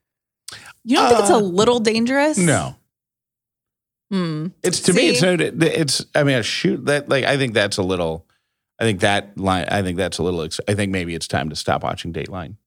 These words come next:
Speaker 1: It's not Dateline. One of my girlfriends was there. Remember? Got trampled
Speaker 2: Right,
Speaker 1: on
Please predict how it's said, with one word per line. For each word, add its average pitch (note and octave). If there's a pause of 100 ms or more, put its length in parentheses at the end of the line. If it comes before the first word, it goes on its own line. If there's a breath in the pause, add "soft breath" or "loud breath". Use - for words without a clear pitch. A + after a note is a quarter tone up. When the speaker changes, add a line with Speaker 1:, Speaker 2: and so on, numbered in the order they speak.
Speaker 1:
It's D#4
not D#4+
Dateline. A#3+
One A3+
of C4+
my C#4+
girlfriends B3
was G#3+
there. B3+
Remember? A#3+
Got A#3
trampled -
Speaker 2:
Right, -
Speaker 1:
on F3+